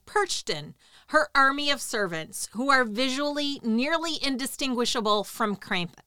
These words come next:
from Krampus. The only way to know for sure is context. Krampus rides abroad at Saint Nicholas Eve, while the Perchten tend more toward Epiphany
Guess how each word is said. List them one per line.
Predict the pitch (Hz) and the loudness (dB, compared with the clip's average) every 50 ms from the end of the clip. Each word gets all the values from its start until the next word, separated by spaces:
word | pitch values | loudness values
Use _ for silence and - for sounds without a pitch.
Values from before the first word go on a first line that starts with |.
| _ - | _ -14
from | - - 240 208 202 | -4 0 0 0 0
Krampus. | 185 - 220 190 165 156 - - - - - - - - - - - _ | 0 0 0 0 0 0 -4 -10 -12 -12 -12 -12 -12 -14 -20 -20 -10 _
The | - 262 277 | -2 0 4
only | 247 269 254 294 302 330 330 | 6 6 6 6 4 2 2
way | 302 294 294 | 2 2 2
to | 294 285 | 4 2
know | 269 254 254 254 262 | 2 4 4 4 2
for | - - 247 233 226 | 2 0 0 0 2
sure | - - - 240 233 254 302 349 349 - - | 0 2 2 4 4 4 2 2 -2 -2 0
is | 277 302 285 | 2 2 2
context. | - - - - 311 285 285 285 349 - 208 160 - - - - - - - - - - - - _ _ _ _ _ | 0 -2 0 4 4 4 4 4 2 0 0 -2 -2 -4 -10 -12 -12 -12 -16 -20 -20 -20 -20 -20 _ _ _ _ _
Krampus | - 415 659 740 - - 214 185 196 - - - 220 | 4 6 6 6 4 4 2 2 2 0 -2 -6 0
rides | 220 233 240 269 285 262 | 4 4 4 4 4 0
abroad | 311 247 233 247 226 220 220 220 220 214 - _ _ | -2 2 4 6 8 8 8 6 4 0 -6 _ _
at | - 220 202 202 202 - - | 0 2 4 4 2 0 -2
Saint | - - 226 208 - - | -2 0 0 0 -2 -2
Nicholas | 240 247 247 - 226 202 190 185 - - | -2 -2 -2 0 -2 -2 -2 -2 -4 -4
Eve, | 208 185 180 180 196 - | -4 -2 -2 -2 -2 0
while | - 220 214 208 208 202 208 | 2 4 6 6 6 4 4
the | 185 202 190 | 0 -4 -6
Perchten | - - 359 440 415 - - - 269 247 226 220 214 214 - | 0 2 4 4 4 2 0 0 2 2 2 0 -2 -4 -6
tend | - - 269 247 240 233 220 220 | -2 0 0 0 0 0 -2 -2
more | 220 226 233 240 233 226 226 | -2 0 2 2 2 0 0
toward | - - - 240 226 214 208 190 - - | -2 -4 -2 0 2 2 2 0 -4 -6
Epiphany | 202 190 - - 330 - - - 220 190 175 170 170 | -10 -10 -6 -4 -6 -4 -4 -4 -4 -2 -4 -4 -8